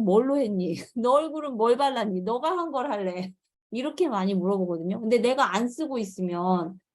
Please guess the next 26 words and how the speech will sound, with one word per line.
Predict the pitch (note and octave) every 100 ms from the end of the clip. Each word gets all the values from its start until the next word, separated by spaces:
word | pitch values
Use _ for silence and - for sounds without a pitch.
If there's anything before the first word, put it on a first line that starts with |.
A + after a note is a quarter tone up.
| _ -
그런 | C4 B3
말을, | G3+ F#3 G#3+ G3+ F#3+
어, | E3+ E3+ D#3+ F#3 _ _ _ _ F#3+
음, | F#3 F3 F3+
들었을 | A3 B3+ C#4 B3 A3+
때 | D#4 A4+ _ _ -
다른 | G#3 B3+
제품 | A#3+ A3+ G#3+
보여줄 | F#3+ F#3 F3+ F3+
거예요. | - F#3 B3+
<laughs> | - - _
그냥 | A#3+ G#3 F#3 A#4+ F4
아니면 | G3 G#3+ A3+ C4 A3+ - - _
그런 | - A#3+ B3
말도 | G3+ E3 F#3+ A3
잘 | F#3+ F3+ E3+
들을 | F#3+ G3 G3+
수가 | G3+ F3+
없을 | D#3 - F#3 F#3
것 | F3
같아요. | - F#3+ F#3
내가 | F#3 F#3 D#3+
안 | F#3+
쓰고 | F#3+ A3 F3+
있으면. | D#3 - - F#3+ _ _ _ _ -
그래서 | G#3 G#3+ G#3 G3